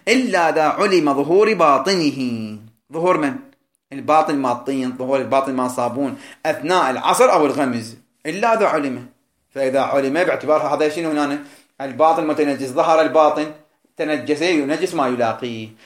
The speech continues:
أما مع الشك فضلًا عن العلم بعدم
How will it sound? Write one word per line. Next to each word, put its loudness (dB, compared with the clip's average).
أما 0
مع 0
الشك -2
فضلًا -2
عن -4
العلم -2
بعدم 0